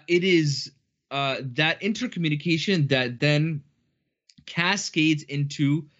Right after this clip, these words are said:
intra-communication, so a communication within a human being,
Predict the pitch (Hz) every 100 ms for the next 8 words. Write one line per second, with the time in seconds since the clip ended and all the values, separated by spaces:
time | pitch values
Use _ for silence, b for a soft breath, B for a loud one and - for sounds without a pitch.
0 | b b _ _ - 185 147 - 175 170
1 | 143 131 117 - 113 101 95 - - 139
2 | 127 - 139 147 147 147 147 127 127 131
3 | 123 - 127 120 104 113 92